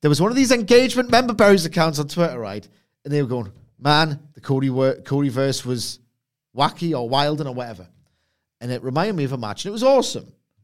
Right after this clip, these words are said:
In autumn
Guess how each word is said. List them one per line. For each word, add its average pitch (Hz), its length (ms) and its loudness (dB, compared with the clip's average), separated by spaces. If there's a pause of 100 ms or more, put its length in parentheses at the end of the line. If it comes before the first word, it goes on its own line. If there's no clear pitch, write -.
(800)
In 123 300 -6 (1400)
autumn 185 640 0